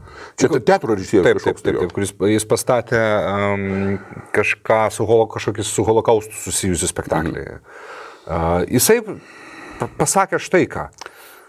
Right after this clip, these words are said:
Speaker 2: E, Lietuvoje, e, i-, i-, istorikai ginčiasi, bet maždaug, e, generalinis paskaičiavimas, vidurkis būtų, kad Lietuvoje holokaustų tiesiogiai užsiėmė, suprask,
Speaker 1: Mhm.
Speaker 2: šaudė apie dešimtį tūkstančių žmonių.
Speaker 1: Nu, tai jau
Speaker 2: Kai mes žinom, kad,
Speaker 1: Jo.
Speaker 2: e, e, ko-,
Speaker 1: Galvom
Speaker 2: komisija,
Speaker 1: suskaičiuotum,
Speaker 2: kurioje
Speaker 1: jo.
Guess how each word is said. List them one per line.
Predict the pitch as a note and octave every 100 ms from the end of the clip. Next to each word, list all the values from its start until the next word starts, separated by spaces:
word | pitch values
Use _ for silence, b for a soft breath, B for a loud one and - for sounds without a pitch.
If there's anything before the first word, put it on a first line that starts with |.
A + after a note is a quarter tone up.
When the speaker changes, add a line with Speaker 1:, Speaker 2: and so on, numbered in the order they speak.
| B
Speaker 2:
E, | - G#2+ A2+ A#2
Lietuvoje, | B2+ D3 D3 C3 C3 C#3
e, | G3+ B3+ A#3 - B2 A#2 B2 A#2+ A#2 -
i-, | C3+ C#3 C3+
i-, | B2 C#3
istorikai | B2+ - C3+ C3
ginčiasi, | D3 A3 A#3+ E3+
bet | D3+ C#3+
maždaug, | C#3 B2 D3+ C#3+
e, | C#3 C3 C3 B2
generalinis | C3+ C#3 C#3 B2+ A2
paskaičiavimas, | B2 - F3 G#3 F3+
vidurkis | B2 D#3+ G3 D3
būtų, | D#3+ D3
kad | B2+
Lietuvoje | A#2 A#2 A#2 C3+ G3 E3
holokaustų | C3+ B2+ F3 F3+ - D#3+
tiesiogiai | C#3 C#3 G#3+ D3 G2+ F2
užsiėmė, | - - G#3+ G#3+
suprask, | - B2+ -
Speaker 1:
Mhm. | -
Speaker 2:
šaudė | D3 F3+ G3+ B B
apie | C3+ A#2+
dešimtį | C#3+ D#3+ D#3+ B2+ -
tūkstančių | D#3 - B2 A#2+
žmonių. | A2+ E3+ D#3
Speaker 1:
Nu, | A#2+
tai | C3
jau | A#2+
Speaker 2:
Kai | - E3+
mes | F3 F3+
žinom, | A#2+ F3+ A#3+ A#2+ F2
kad, | - C3+ G2+
Speaker 1:
Jo. | G2+
Speaker 2:
e, | C#3+
e, | B2+ C3+ C#3 C3+ A#2
ko-, | D#3+ C#3+ C3+ B
Speaker 1:
Galvom | A2+ E3+ C#3+ E3+
Speaker 2:
komisija, | A#3 - C#3+
Speaker 1:
suskaičiuotum, | B2 G#2
Speaker 2:
kurioje | D3 C#3+ D3+ D3+
Speaker 1:
jo. | G3